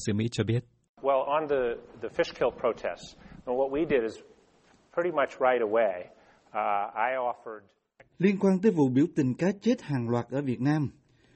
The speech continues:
Speaker 3: gần như ngay lập tức tôi đã đề nghị trợ giúp kỹ thuật từ phía Mỹ. Nếu phía Việt Nam cần để điều tra xem chuyện gì đã xảy ra và nguyên nhân khiến nhiều cá chết ở bờ biển miền Trung. Và đề nghị giúp đỡ ngay lập tức đó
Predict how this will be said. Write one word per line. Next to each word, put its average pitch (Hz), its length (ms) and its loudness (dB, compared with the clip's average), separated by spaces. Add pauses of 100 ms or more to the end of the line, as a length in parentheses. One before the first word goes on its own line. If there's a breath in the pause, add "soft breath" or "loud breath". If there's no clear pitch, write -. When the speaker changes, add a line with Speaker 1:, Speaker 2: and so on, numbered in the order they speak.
(100 soft breath)
Speaker 3:
gần 139 200 6
như 160 200 6
ngay 160 180 2
lập 131 200 2
tức 240 220 0 (100)
tôi 160 120 0
đã 135 100 0
đề 139 180 2
nghị 117 300 2
trợ 117 80 2
giúp 147 280 0
kỹ 147 100 -2
thuật 123 260 -2
từ 120 100 2 (140)
phía 185 80 2
Mỹ. 160 420 2 (500 soft breath)
Nếu 147 160 6
phía 214 140 0
Việt 143 220 0
Nam 139 220 2 (200)
cần 131 240 4
để 123 80 2
điều 131 260 0
tra 135 100 0 (180)
xem 143 120 -2 (100)
chuyện 107 160 -6
gì 104 120 -4
đã 110 120 -2 (100)
xảy 120 120 -2
ra 143 240 2 (460 soft breath)
và 123 240 2
nguyên 147 300 2
nhân 156 260 4
khiến 202 300 0
nhiều 127 240 4
cá 139 120 -2 (100)
chết 196 140 4 (160)
ở 120 140 -2
bờ 123 160 -2
biển 98 220 -4
miền 113 140 -2
Trung. 135 220 2 (880 soft breath)
Và 143 180 2
đề 135 160 4
nghị 131 180 4
giúp 202 160 0
đỡ 127 180 2
ngay 175 200 2
lập 127 200 0
tức 190 180 2
đó 165 300 0